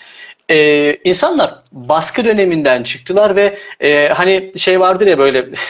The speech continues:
<laughs> ipten kopmuş gibi, e, böyle etrafa saldırması falan. E, sinemada da böyle bir anlatım, e, çılgınlığı vardı. Dikkat edin,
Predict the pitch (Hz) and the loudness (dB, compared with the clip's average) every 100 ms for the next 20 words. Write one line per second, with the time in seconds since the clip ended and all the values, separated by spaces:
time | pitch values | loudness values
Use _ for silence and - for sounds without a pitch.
0 | - - 240 - - 202 165 196 175 170 | -14 -12 -12 -12 -10 -8 -4 -2 -2 0
1 | 170 185 175 - 151 175 180 - - - | -2 -2 -6 -4 -2 -2 -2 -12 -14 -6
2 | 131 135 131 131 127 123 156 156 160 170 | -2 0 0 0 0 -2 -2 0 0 0
3 | 156 165 - 147 139 143 143 - - 170 | -2 -2 -2 -2 -2 -2 -4 -6 -4 -4
4 | 233 - - - - - 220 247 262 233 | -4 -10 -20 -12 -6 -2 -2 0 0 0
5 | 175 185 233 208 - - 180 190 190 226 | 0 2 2 -2 -4 -2 0 0 -2 -2
6 | 214 - - - 147 143 143 143 143 147 | -6 -8 -12 -4 0 2 2 0 0 -4
7 | - - 180 165 160 170 175 165 139 - | -6 -4 -2 0 0 0 0 2 2 0
8 | 120 147 - 214 196 202 | -6 -8 -4 -4 -2 -6